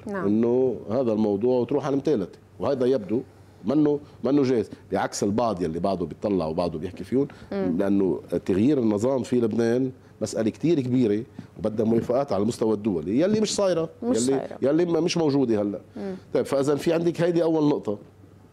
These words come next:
Speaker 2: انه هو اذا انا بدي اروح في هذا الاتجاه انا بدي تسويه سياسيه. التسويه السياسيه شو رح تتضمن؟ دائما بالتسويه السياسيه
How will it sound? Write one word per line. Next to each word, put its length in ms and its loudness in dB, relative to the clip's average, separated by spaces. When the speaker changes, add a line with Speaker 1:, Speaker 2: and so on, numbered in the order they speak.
Speaker 2:
انه 180 4
هو 440 4
اذا 220 2
انا 120 2
بدي 200 0
اروح 160 2
في 140 0
هذا 80 0
الاتجاه 520 0
انا 100 2
بدي 200 0
تسويه 340 2
سياسيه. 480 0
التسويه 360 0
السياسيه 560 0
شو 140 0
رح 80 2
تتضمن؟ 540 0
دائما 260 2
بالتسويه 460 0
السياسيه 680 0